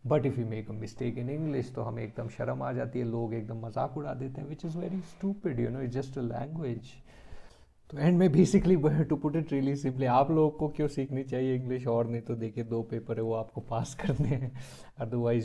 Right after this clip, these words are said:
you won't get your degree, right? But otherwise, yeah, it's a very practical language, it is a powerful language।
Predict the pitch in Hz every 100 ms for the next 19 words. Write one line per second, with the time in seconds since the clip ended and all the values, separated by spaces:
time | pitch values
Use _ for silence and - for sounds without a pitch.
0 | 113 110 110 113 113 120 123 123 123 117
1 | 117 120 - - - 123 131 113 - -
2 | - - _ 127 131 143 139 120 110 113
3 | 107 120 120 131 131 120 127 - 127 139
4 | 131 127 127 131 120 120 113 113 - 120
5 | 123 123 127 123 120 123 127 123